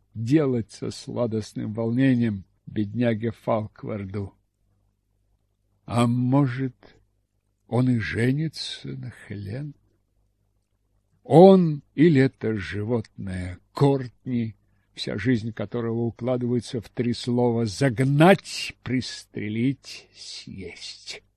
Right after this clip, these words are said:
«Что ж», вздохнул Жервас, — «это воплощение девической прелести не для меня.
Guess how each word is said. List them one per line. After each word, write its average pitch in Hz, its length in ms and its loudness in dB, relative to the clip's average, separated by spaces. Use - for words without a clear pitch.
«Что - 300 -16
ж», - 240 -4
вздохнул 104 600 -6
Жервас, — 101 580 -6
«это 156 420 -2
воплощение 135 1400 -2
девической 113 920 -4
прелести 123 840 -6
не 113 260 -4
для 120 340 -6
меня. 113 800 -8